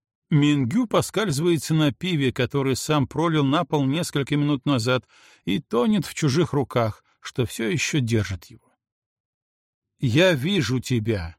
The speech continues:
повторяет Чон Хо, смотря ему в глаза. "Что ты?" Он замолкает, потому что снова видит демонов, как они машут крыльями, И это неправильно.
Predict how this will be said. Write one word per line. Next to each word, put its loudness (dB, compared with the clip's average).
повторяет 0
Чон -2
Хо, -2
смотря -2
ему 0
в -6
глаза. -10
"Что -4
ты?" 0
Он 4
замолкает, 0
потому -2
что 0
снова 0
видит -2
демонов, -8
как 0
они 2
машут -2
крыльями, -4
И 0
это 0
неправильно. -4